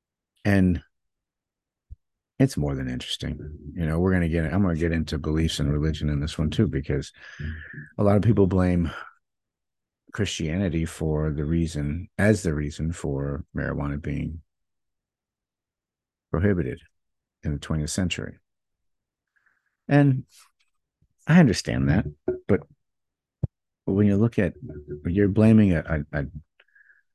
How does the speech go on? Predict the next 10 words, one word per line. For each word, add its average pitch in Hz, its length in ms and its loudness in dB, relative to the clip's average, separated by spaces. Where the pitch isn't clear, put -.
a 101 60 4
name 87 480 2
instead 82 380 0
of 71 360 -2
the 80 60 -4
people 82 320 2
working 76 500 0
in 113 180 6
that 71 200 -2
name. 82 420 -8